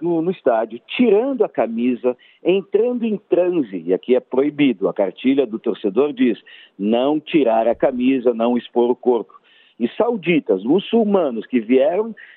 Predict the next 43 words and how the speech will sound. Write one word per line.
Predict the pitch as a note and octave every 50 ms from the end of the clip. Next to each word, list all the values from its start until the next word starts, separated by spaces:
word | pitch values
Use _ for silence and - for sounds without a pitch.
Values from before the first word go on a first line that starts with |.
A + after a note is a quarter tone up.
| _ _ -
da | C3 C3+
Arábia | C#3+ D#3 E3 F3 D#3+
Saudita | - D#3+ C#3 B2+ G#2+ D3 E3 E3 - F3
perderam | - _ - G#3 G3+ G3 F3+ C#3 B2 D3 D#3 E3 E3+ D3+ D3+ C#3+
a | C#3
cabeça. | - - B2 G#2 F#2 F2 D#2+ - - - - -
Isso, | - C3 D#3 D3 - -
então, | D3 B2 - C3+ A#2+ B2
o | A#2+ B2 C#3
êxtase, | D#3 F3+ F3+ F#3+ - _ - B2+ A2 F#2+ F2 F2+
e | F#2+ G#2 A2+
cantavam | - - F3 D3+ C#3 - D3 D3 D3+ C#3 C#3 B2+
em | A#2+
árabe, | A#2+ C3 C3+ C3 C3 A#2+ A2+ A#2 A2 _ - - - _ _ - - _ _ _ _ _
"Cadê | - D#3 C#3 B2 B2+ D#3+
o | D#3+ D3
Messi? | B2 A#2+ A#2+ B2+ B2+ A#2 - - C3
Não | B2 C3+ C3+ C3
vi | A2 G2 B2+ C3+
o | A#2+
Messi, | G#2+ G#2+ G#2+ A2 A2+ G#2+ - - A#2+
onde | A#2 A2 G#2+
está | G#2 - A#2+ A2
o | G#2
Messi?" | F#2+ F2 D#2 - - - -
Do | - C3+ - C#4+
lado | C#4 F3+ D3+ C3 A2+ A#2 A#2+
argentino, | G#2+ A2 A#2 G2+ - - - F3+ F3 D3 G#2 - - - - - - _ -
é | D3+
dramático, | E3 G#3+ G#3 E3+ C#3 A2+ F#2+ - - - - F#2
realmente | - B2+ D3 D3 D3 C#3 - C3
é |
dramático. | A2+ A2 G2 F2 F#2+ A#2 C3+ D3 D3+ D3 - D#3 C#3 - D3 D3 C3+ B2 A2+ G2 F#2+
O | G2+
Messi | G2 A2 A#2 A#2+ A2+ - - A2+
disse, | G2 G2+ A#2 A2+ - -
"Estamos | - - - - B2 A#2 F#2+
mortos", | G#2 A2 A2 B2 C3+ C3 - - C#3 - - - - - -
o | - -
golpe | G#2+ A2 A#2 B2 B2 - A2
foi | - A2+
muito | A2+ A#2+ - - A2+
grande. | G2 A2 B2+ C3+ C#3 C#3+ C3 C#3 C#3